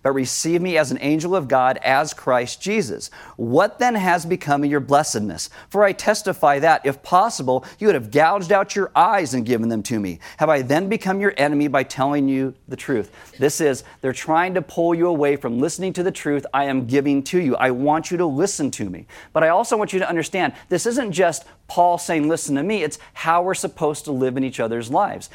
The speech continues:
If we want to be agents of reconciliation, we must point to Jesus first. Verse seventeen, he says, "They," those false ministers,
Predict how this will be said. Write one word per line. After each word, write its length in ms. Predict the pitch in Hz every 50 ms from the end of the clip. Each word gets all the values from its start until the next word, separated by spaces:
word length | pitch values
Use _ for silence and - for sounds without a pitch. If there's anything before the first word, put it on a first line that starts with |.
| - -
If 160 | - 135 -
we 100 | 131 131
want 200 | 139 151 165 175
to 80 | 180 170
be 260 | 160 165 156 156 151 - - _ -
agents 380 | 143 160 160 156 180 160 -
of 140 | 147 123 127
reconciliation, 960 | 143 135 - 143 131 - - 143 135 135 135 143 175 208 196 - 139 127 123 - - -
we 120 | 127 127
must 280 | 117 123 123 120 - -
point 200 | - 135 135 131
to 80 | 143
Jesus 500 | 127 104 110 110 104 92 107 104 104 - - _ _ _
first. 540 | - - - - - 98 76 - - - - - - _ _ -
Verse 160 | 123 127 -
seventeen, 580 | - 156 143 143 139 - - 156 131 101 87 - - _
he 220 | - - 214 226 -
says, 380 | - - 139 127 123 110 117
"They," 280 | 135 190 165 143 139 135
those 240 | 127 131 123 - -
false 500 | - - 165 175 190 185 185 - - - _ _ _ _ -
ministers, 580 | 113 113 120 110 110 - - - 117 151 165